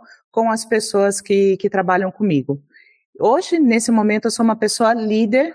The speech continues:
de pessoas de produto. Eu sou uma liderança de product managers. Então, o meu dia a dia com essas pessoas acontece da seguinte forma. Semanalmente, eu tenho uma agenda de produto,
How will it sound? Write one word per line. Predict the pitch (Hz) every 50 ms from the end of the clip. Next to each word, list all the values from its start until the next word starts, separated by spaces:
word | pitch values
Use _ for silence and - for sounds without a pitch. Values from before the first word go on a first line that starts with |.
| _ _
de | - 185 - 226 226 226
pessoas | 226 - 277 302 294 - - 247 214 208 214 226 214
de | - 220
produto. | - - 269 233 196 185 156 143 - - 147 151 156
Eu | - 156
sou | - - 196
uma | 202 202
liderança | 208 214 202 214 214 196 185 196 240 262 - - 277
de | 220 - 220 220
product | 220 - 220 190 190 190 214 208 - 269
managers. | 240 175 147 143 147 151 151 160 147 156 - - _ _ _ _ _ _ _ _ _
Então, | - 247 247 - 349 381
o | 381
meu | 339 311 294 247
dia | 214 - 269 330 370 359
a |
dia | 247 - 262 262 262
com | 254 262 240
essas | 226 226 226 - 208 -
pessoas | _ 214 214 - 262 262 254
acontece | 277 254 269 254 - 254 254 254 -
da | 220 254
seguinte | 247 - - 226 190 247 269 262
forma. | - - - 170 151 143 151 147 147 - _ _
Semanalmente, | - - - - 339 370 427 427 370 262 220 208 202 208 226 220 180 180 190 202 - - - 269 294 - - _ _ _
eu | 190 202
tenho | - 220 208 202
uma | 208 220 214 214
agenda | 214 214 185 - 208 190 190 190 190 165 175 165 156 _ _ _ _ _ _
de | - 170 190 262 370
produto, | - - 339 294 233 175 170 185 196 196 _ - 247 269